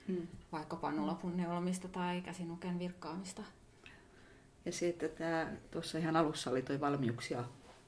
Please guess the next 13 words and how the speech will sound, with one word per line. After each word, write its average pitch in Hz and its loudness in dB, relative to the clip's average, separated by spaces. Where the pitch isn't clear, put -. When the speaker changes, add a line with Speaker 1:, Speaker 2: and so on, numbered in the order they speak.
Speaker 1:
tekniselle 139 4
osaamiselle 143 4
on 139 2
leikkien 143 2
ja, - 0
leikkien 202 4
ja 156 6
liikkuen, 160 4
että 143 2
kyllä 170 0
se, 160 6
niinku 160 2
se 156 4